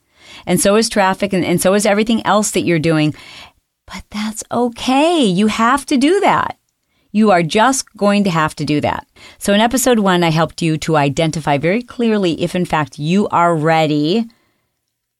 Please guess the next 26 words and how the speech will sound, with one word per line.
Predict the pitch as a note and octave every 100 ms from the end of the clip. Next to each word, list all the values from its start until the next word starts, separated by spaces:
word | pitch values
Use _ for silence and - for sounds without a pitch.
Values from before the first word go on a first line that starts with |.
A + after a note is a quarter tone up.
| -
to | F#3+
outsource, | F3 D#3+ - D#3 D3 D#3 -
to | - D#3+
start, | - D#3+ - _ _ _
you | F3 F3
know, |
figuring | D3+ F#3 F#3 G3
out | E3+
what | D3+ F3
things | F3+ E3+ D3
you | - D#3+ E3+
really | D#3 D#3 D#3
shouldn't | - D#3
be | D3
doing | C#3+ D3+ D3+
in | C3+
your | D3
business | C#3+ C#3+ C#3+ C#3+
and | D#3
what | D#3+ -
things | D#3 D#3
are, | D#3 - _ _
quite | - C#4+ -
frankly, | - - E3 D#3+ E3 E3 E3 _ _ _ _ -
costing | - E3 D#3+ - D3+ G2+ D2+ _
you | - D#3 D3 D2